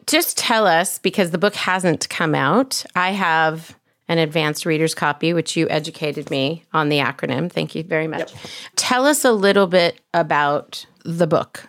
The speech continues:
Speaker 1: the story.
Speaker 2: Yes. So the book is called There Are No Rules for This. And it is about four women who are in middle age and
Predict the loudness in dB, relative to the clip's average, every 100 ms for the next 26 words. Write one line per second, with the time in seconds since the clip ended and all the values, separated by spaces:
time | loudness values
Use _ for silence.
0 | -2 0 0 2 2 0 -4 -4 -2 -2
1 | -2 -8 -8 -8 0 4 6 4 2 -2
2 | -10 -2 -2 -2 -4 -2 0 0 0 0
3 | 0 -2 -2 -2 -2 -4 -8 -6 -4 -4
4 | -4 -6 -8 _ _ -4 -2 -2 -2 -6
5 | -8 -4 -2 -2 -4 -6 -2 0 2 0
6 | -6 -8 -2 0 0 -2 -2 0 0 -2
7 | -4 -4 0 2 2 -2 -6 _ _ _
8 | _ -4 0 2 4 4 2 0 -8 -8
9 | -4 0 0 -2 -6